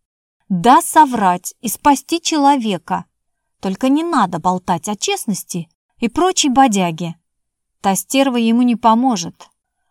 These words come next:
Она будет дрожать за собственную шкуру, а он благородный.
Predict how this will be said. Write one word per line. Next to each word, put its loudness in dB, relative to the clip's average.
Она -4
будет 0
дрожать 0
за 0
собственную -4
шкуру, -6
а -6
он -4
благородный. -4